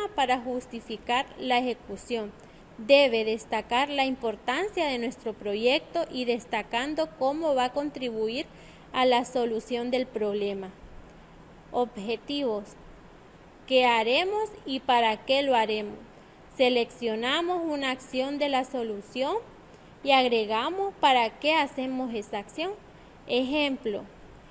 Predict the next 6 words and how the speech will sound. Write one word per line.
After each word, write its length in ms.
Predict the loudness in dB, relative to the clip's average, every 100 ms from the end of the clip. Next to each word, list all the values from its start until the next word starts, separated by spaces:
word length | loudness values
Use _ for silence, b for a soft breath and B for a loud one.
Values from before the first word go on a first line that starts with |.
| -6
generar 640 | -2 0 2 2 0 0
nuevos 320 | -2 -2 -2 -4
conocimientos 920 | -6 -4 -6 -6 -6 -4 -4 -4 -8 -6
para 300 | 0 2 0
promover 720 | -2 -8 -6 -6 -4 -2 -4 -8 B B B -2
buenos 360 | -2 -2 -6